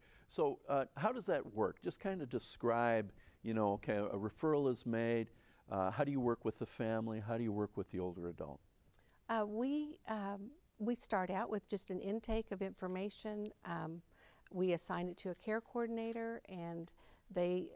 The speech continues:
Speaker 2: schedule a home visit. The home visit is a huge part of, um, planning our services or finding out what they need. So, uh, the care coordinator goes to the home and, uh,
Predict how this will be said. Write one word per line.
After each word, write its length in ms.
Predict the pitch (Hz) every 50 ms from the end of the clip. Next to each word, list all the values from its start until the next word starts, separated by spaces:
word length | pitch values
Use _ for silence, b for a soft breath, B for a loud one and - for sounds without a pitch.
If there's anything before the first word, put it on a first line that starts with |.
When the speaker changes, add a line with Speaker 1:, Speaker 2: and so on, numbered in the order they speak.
| - -
Speaker 2:
schedule 520 | - - - - 185 185 - 185 170 165
a 20 | 160
home 340 | - - 190 185 185 185 180
visit. 460 | - 165 135 - - - - - - - b b b b b b b -
The 80 | 208 180
home 220 | 196 208 208 202
visit 280 | 190 190 180 190 175 170
is 160 | 165 160 -
a 140 | 160 151 147
huge 600 | - 175 - - 196 196 196 196 196 185 - -
part 340 | - 180 170 156 147 147 147
of, 120 | 160 156 - - - - -
um, 420 | 156 147 139 135 135 143 165 156 - _ _ _ _ b b b b b b b b _ _ _ _ _ _ - - - - _
planning 440 | - - - 196 190 185 185 180 170
our 140 | 156 147 156
services 720 | - - - 151 151 151 170 156 - - 113 - - -
or 80 | - -
finding 340 | - - 151 156 160 156 156
out 100 | - -
what 180 | 151 147 -
they 160 | - 151 147 147
need. 440 | 147 147 143 135 135 - - -
So, 360 | - - - 165 156 151 160 160 B B B B B B B -
uh, 220 | - 175 170 165 165
the 100 | 165 165
care 200 | - - 190 180
coordinator 420 | - - 190 185 180 180 180 175
goes 320 | 170 - 180 180 190 - -
to 140 | - - 214
the 100 | 208 202
home 460 | 190 208 214 208 208 214 226 226 220 - -
and, 440 | 180 175 170 170 165 165 165 170 - b b b b b b b b -
uh, 240 | - 170 160 165